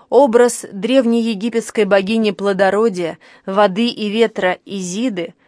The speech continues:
символ женственности и семейной верности – совместился с христианским образом Девы Марии.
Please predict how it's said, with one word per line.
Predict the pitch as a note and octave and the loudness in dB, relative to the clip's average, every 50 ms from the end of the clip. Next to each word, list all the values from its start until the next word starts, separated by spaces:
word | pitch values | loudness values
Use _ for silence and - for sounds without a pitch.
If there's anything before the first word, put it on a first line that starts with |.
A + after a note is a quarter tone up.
| _ _ _ _ _ | _ _ _ _ _
символ | - - - B3 C4 B3+ A#3+ A3 A3+ A3+ A#3 - | -12 -8 -2 0 2 2 4 4 4 2 2 2
женственности | G3 - G#3+ B3+ C4 C4 A#3 - _ G3 G3+ G3+ G3 F#3+ F#3 - - _ - F#3+ | -2 0 2 4 4 2 0 -4 _ -8 -6 -4 -4 -6 -6 -8 -12 _ -10 -10
и | - - - - | -10 -10 -10 -12
семейной | F#3+ - - A3+ A3 A3+ A#3 A3+ G#3+ G3+ G3 | -10 -6 -4 -2 0 2 2 2 0 0 -2
верности – | F3+ G#3 A#3 B3+ B3 A3 F3+ E3+ - - - - D#3+ E3 - _ _ _ _ _ _ _ _ _ _ _ _ _ _ _ _ _ _ _ _ _ _ _ _ _ _ _ _ _ | 0 2 2 2 2 0 -4 -8 -10 -14 -14 -16 -16 -16 -16 _ _ _ _ _ _ _ _ _ _ _ _ _ _ _ _ _ _ _ _ _ _ _ _ _ _ _ _ _
совместился | - - - G#3 G3 G#3 G3+ G3+ - - - C4 C#4 C4 - C4 A#3+ | -8 -4 -4 -2 0 0 -2 -2 -4 -4 -2 -2 -2 -2 -2 -4 -4
с | - | -2
христианским | - A#3 G3+ G3 - - G#3 G3 G3 G#3 G#3 - - G#3+ F#3+ F#3+ | -4 -6 -6 -6 -6 -2 0 2 2 0 -2 -4 -4 -4 0 2
образом | G#3 A3 G3+ G#3+ G3+ F#3+ F3+ G3 F#3+ F#3+ F3+ | 2 2 4 2 0 0 0 -2 -2 -2 -2
Девы | E3+ G3 G3 F#3 F#3+ F#3+ | 0 0 0 0 0 0
Марии. | F#3 F3+ F3+ F3+ F#3 F3+ E3+ F3 G#3+ - | 0 0 0 0 0 -4 -4 -8 -10 -16